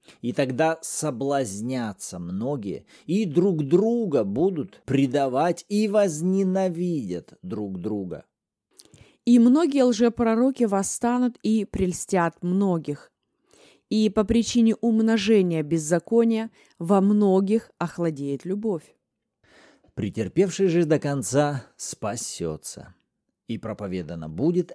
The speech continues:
Speaker 1: это Евангелие Царства по всей вселенной во свидетельство всем народам,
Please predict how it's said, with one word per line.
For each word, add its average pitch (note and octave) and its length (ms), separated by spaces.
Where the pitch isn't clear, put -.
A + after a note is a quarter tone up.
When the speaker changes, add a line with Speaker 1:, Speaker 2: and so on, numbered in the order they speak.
Speaker 1:
это E3 480
Евангелие C3 880
Царства A#2 720
по F#2+ 240
всей F#3 560
вселенной C3+ 1000
во A2+ 160
свидетельство A2 1000
всем F#2 600
народам, C3 600